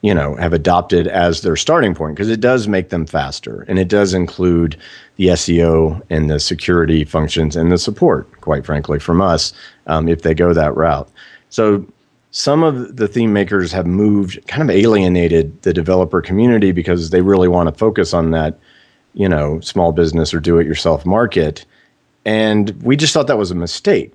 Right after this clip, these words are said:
because when it comes down to it, everyone, I think, at some point graduates to a custom design. They just know more, they know more about what they need, and they want a unique, uh, look and feel to their site. So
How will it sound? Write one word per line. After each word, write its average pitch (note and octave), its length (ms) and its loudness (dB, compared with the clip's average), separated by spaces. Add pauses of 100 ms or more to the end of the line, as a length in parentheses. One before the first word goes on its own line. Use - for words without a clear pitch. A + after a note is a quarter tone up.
because F#2+ 680 -2
when G#2+ 140 -2
it A#2 40 -2
comes C#3+ 240 -2
down G2+ 240 0
to E3 220 0
it, F#2+ 100 0
everyone, G#2+ 800 -2 (140)
I D#2+ 80 -8
think, F#2 640 -4
at E2+ 120 -8
some G#2 240 -2
point F2 540 -4 (360)
graduates F2 920 0 (260)
to G2 160 -2
a E2 40 2
custom D#2+ 400 -2
design. D2+ 600 -4
They - 120 2
just D2+ 280 -2
know F#2+ 200 2
more, A2 480 2 (280)
they F2+ 100 -2
know F2+ 140 2
more F2+ 240 2
about D#2+ 260 0
what D#2+ 160 -2
they D2+ 120 -2
need, G2+ 540 2 (540)
and A2 240 2
they A#2+ 60 4
want B2+ 180 2
a A#2+ 40 4
unique, A2 460 2 (140)
uh, E2 320 0 (300)
look G2 260 -2
and D#2+ 140 -2
feel C2+ 320 -4
to - 120 -6
their D2+ 160 -2
site. C#2 400 -4
So F2 460 0